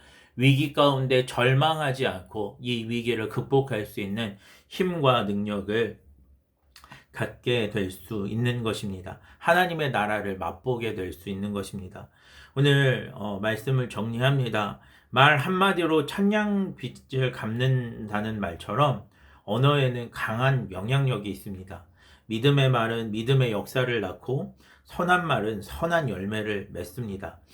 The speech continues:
이를 기억하면서 오늘 우리의 말을, 우리의 말 속에서 악한 말들을 제거하고 또 그런 악한 말이 나오게 하는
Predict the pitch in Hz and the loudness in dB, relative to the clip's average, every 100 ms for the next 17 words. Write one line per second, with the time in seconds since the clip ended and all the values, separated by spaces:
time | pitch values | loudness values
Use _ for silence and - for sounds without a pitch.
0 | - - _ 139 156 147 - 151 151 160 | -20 -20 _ 4 6 4 2 2 4 0
1 | 143 131 127 117 107 107 107 101 107 120 | -2 -4 -2 -4 -2 -4 -6 -6 -4 -2
2 | 110 95 98 135 135 95 - _ - - | 0 2 4 6 6 2 -8 _ -20 -20
3 | - _ _ 127 135 135 131 123 113 107 | -20 _ _ 0 4 6 6 2 2 0
4 | 117 - 139 127 120 113 110 101 107 - | 0 0 2 4 2 -2 -4 0 -2 -2
5 | - 180 185 175 135 104 101 107 104 98 | -6 0 0 2 2 2 0 -2 -4 -6
6 | - 95 101 101 98 92 82 - _ _ | -8 -6 -4 -4 -4 -8 -14 -16 _ _
7 | _ _ 151 143 135 156 160 151 95 - | _ _ 6 6 4 4 4 4 -2 -4
8 | - 170 160 151 139 107 110 110 117 117 | -2 -2 0 0 0 -2 -2 -4 -4 -4
9 | 113 143 | -2 -2